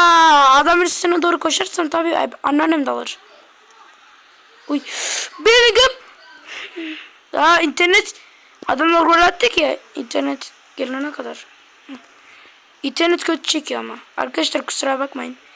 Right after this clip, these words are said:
Oğlum ben kaleciyle atarım oğlum. Ne diyorsunuz siz? Böyle bırakalım.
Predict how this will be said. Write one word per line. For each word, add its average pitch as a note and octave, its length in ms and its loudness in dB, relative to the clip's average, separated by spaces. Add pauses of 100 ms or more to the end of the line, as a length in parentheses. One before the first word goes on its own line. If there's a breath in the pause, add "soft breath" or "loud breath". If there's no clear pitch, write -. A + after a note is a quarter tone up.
(640 soft breath)
Oğlum C4+ 340 0
ben C#4 140 0
kaleciyle C#4+ 540 0
atarım C4 380 -4
oğlum. C4+ 240 -6
Ne B3+ 160 -8
diyorsunuz C#4 320 -4
siz? - 280 -10 (640 soft breath)
Böyle A#3 220 -8
bırakalım. A#3+ 520 -10